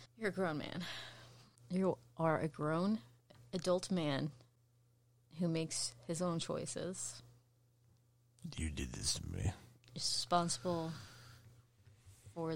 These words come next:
Speaker 1: the outcomes of your own choices. It's a li-, that's a life lesson.
Speaker 2: Hmm.
Speaker 1: I just read it out of a fortune cookie.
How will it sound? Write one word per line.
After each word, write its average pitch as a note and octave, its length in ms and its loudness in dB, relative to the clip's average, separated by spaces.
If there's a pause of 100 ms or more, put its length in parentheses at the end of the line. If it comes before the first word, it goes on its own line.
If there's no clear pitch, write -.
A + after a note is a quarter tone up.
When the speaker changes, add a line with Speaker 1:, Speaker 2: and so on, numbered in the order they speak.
(140)
Speaker 1:
the - 100 -4
outcomes E3 520 0
of D3+ 160 -4
your D3+ 200 -4
own D#3+ 360 -2 (240)
choices. C#3+ 680 -8 (960)
It's - 100 -6
a F#3 80 2
li-, E3+ 160 4 (100)
that's G3 160 -6
a - 20 -2
life G3+ 240 -2
lesson. E3+ 400 -2 (680)
Speaker 2:
Hmm. F2 240 12 (1500)
Speaker 1:
I A3 60 -4
just F#3+ 160 4
read D#3 200 4
it D3 80 -2
out D3 140 4
of D3+ 120 -4
a F#2 240 0
fortune - 320 -6
cookie. - 400 -10